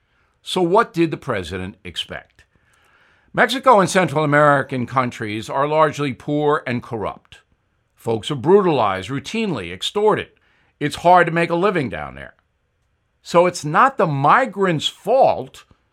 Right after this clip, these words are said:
to want to have a better life for him, her, and their families.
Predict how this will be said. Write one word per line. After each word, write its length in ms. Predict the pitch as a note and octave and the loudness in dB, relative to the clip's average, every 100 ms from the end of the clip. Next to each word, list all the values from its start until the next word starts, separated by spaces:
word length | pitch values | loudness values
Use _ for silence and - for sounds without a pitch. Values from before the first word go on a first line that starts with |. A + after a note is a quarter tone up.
| _ _ - | _ _ -14
to 80 | D3 | 0
want 280 | D#3+ F3 | 4 4
to 40 | F#3 | 4
have 220 | E3 E3 | 2 2
a 80 | E3+ | 0
better 340 | D3 D#3+ E3 | 0 0 0
life 420 | D3 A2 F#2+ C#3+ | -2 -2 -2 -4
for 440 | - - C3+ C3+ B2 | -10 -8 -4 -4 -6
him, 400 | - D3+ D3 E3 | -8 -6 -4 -6
her, 460 | - A#2+ A2+ G2 | -8 -4 -4 -4
and 200 | - B2 | -6 -6
their 140 | C3 D3+ | -6 -6
families. 680 | - C#4 C#3+ D2 - - | -4 -2 -2 -6 -18 -20